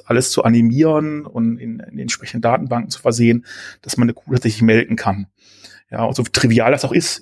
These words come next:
im Spiel. Also im Rollenspiel ist das eine Sache von zwei Sekunden. Und daher muss man sich viel mehr Gedanken darüber machen, wenn ich eine, eine Handlung habe, die interaktiv ist, wie steuere ich die Spieler, wie motiviere ich die, wie muss der Informationsfluss sein,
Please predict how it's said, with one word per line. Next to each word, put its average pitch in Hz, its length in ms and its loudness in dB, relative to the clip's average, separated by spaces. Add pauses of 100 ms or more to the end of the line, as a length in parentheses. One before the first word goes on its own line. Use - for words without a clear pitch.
im 117 80 -2
Spiel. - 460 -6
Also 110 140 -2
im 110 80 4
Rollenspiel 135 360 0
ist 131 100 -2
das - 80 -10
eine 131 80 0
Sache 120 180 0
von 139 120 -4
zwei 123 160 0
Sekunden. 120 520 -6 (840)
Und 113 360 2
daher 131 640 4 (100)
muss 127 380 0
man 123 260 2
sich 120 220 -2
viel - 360 2
mehr 160 120 6
Gedanken 139 420 0
darüber 127 220 2
machen, 123 540 -2
wenn 120 180 4
ich - 240 -4
eine, 113 220 4
eine 110 200 2
Handlung 135 360 0
habe, 123 580 4
die 113 140 -4
interaktiv - 640 -2
ist, - 460 0
wie 127 40 -6
steuere 131 400 2
ich - 180 -6 (540)
die 110 140 -4
Spieler, 151 480 2
wie 123 100 4
motiviere 127 540 4
ich 143 160 -2
die, 131 260 0
wie 117 60 -4
muss 120 220 0
der - 120 0
Informationsfluss 127 880 0
sein, 110 400 2